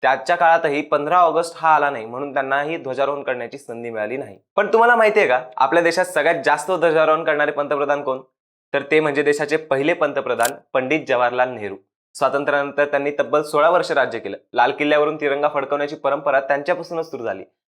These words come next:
आणि त्यांच्यानंतर जर कोणी सगळ्यात जास्त ध्वजारोहण केलं असेल, तर ते आपल्या देशाचे सध्याचे पंतप्रधान नरेंद्र मोदी आहेत.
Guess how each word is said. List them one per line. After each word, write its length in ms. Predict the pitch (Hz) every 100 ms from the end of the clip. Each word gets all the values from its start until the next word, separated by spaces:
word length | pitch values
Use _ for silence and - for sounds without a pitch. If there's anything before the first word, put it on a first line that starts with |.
| -
आणि 120 | 170
त्यांच्यानंतर 600 | 180 175 170 214 190 175
जर 160 | 175 -
कोणी 280 | 180 185
सगळ्यात 340 | 185 165 175 147
जास्त 240 | 143 147
ध्वजारोहण 600 | 190 175 160 151 165 170
केलं 240 | 170 151 147
असेल, 320 | 139 131 139
तर 100 | 151
ते 100 | 139
आपल्या 200 | 131 139
देशाचे 440 | 127 135 147 139
सध्याचे 520 | 147 - 127 123 156 170
पंतप्रधान 640 | 143 127 123 110 123 143
नरेंद्र 340 | 110 120 120
मोदी 220 | 117 101
आहेत. 100 | 98